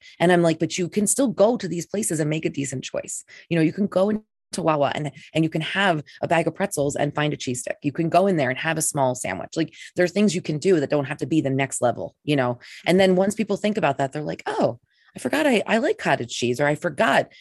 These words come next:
you know, I could make tuna salad on Monday and have it for a couple days. Like, I can do these things."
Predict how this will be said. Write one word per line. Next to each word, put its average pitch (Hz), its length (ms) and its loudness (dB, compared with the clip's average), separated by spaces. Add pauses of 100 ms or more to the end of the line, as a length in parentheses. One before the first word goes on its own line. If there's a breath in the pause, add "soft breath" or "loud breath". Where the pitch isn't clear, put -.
(140 loud breath)
you 160 100 -2
know, 160 260 0
I 175 100 -2
could 302 200 0
make 214 180 2
tuna 135 240 -4
salad 127 340 2
on 131 120 0
Monday 127 320 0
and 123 100 -4
have 123 160 -8
it 123 120 -10
for 120 100 -2
a 120 60 -4
couple 120 180 -6
days. - 180 -10
Like, - 140 -8
I 170 60 0
can 190 160 -2
do 214 120 0
these 139 240 2
things." - 380 -8